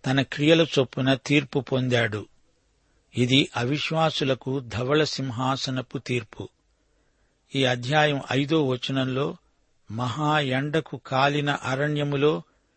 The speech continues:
నిన్ను స్నేహించిన వాణ్ణి నేనే" అన్నాడు దేవుడు.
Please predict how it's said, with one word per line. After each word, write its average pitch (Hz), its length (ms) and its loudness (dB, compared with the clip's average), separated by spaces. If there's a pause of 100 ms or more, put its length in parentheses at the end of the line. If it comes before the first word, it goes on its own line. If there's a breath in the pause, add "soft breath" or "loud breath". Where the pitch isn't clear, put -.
(280)
నిన్ను 143 300 -2
స్నేహించిన 147 800 -2
వాణ్ణి 131 420 0
నేనే" 143 640 0
అన్నాడు 127 460 -2
దేవుడు. 113 500 -6